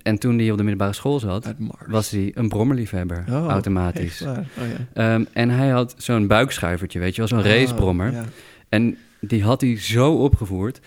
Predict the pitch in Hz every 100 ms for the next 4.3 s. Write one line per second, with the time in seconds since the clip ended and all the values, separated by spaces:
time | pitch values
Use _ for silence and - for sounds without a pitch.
0 | - - 107 120 117 117 101 107 - -
1 | - 147 151 165 175 175 170 131 120 117
2 | 156 - 90 104 151 - - - - 107
3 | 110 - 113 117 - - _ _ - -
4 | 113 104 101